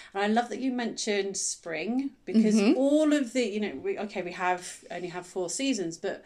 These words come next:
Speaker 2: Yes.
Speaker 1: all the signs are related to the seasons. Gemini
Speaker 2: Mm.
Speaker 1: is spring.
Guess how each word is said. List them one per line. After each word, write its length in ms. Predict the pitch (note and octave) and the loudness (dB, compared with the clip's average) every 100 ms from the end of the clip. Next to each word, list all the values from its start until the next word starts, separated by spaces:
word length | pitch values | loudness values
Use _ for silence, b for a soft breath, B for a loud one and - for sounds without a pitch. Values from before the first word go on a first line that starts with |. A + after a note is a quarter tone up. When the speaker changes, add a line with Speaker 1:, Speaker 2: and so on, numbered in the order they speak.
| - | -8
Speaker 2:
Yes. 220 | - - | -8 -6
Speaker 1:
all 240 | - A#3 A3+ | 0 2 2
the 140 | G#3 | -2
signs 520 | G#3 G#3+ G3+ G3 F3+ | -6 -4 0 0 -2
are 40 | F3 | -4
related 640 | F3 F3 F#3 F3+ F#3 E3+ | -6 -4 -4 -4 -10 -8
to 240 | - F#3+ E3+ | -10 -8 -8
the 80 | |
seasons. 500 | D#3 F3+ F3 D3+ D3 | -6 -6 -6 -8 -10
Gemini 500 | - F3+ F3+ E3+ D#3+ | -8 -6 -4 -4 -4
Speaker 2:
Mm. 220 | D#3+ D#3+ E3 | -6 -6 -8
Speaker 1:
is 140 | D#3+ | -6
spring. 720 | - - - - E3+ C#3 C3+ | -6 -8 -12 -16 -12 -14 -14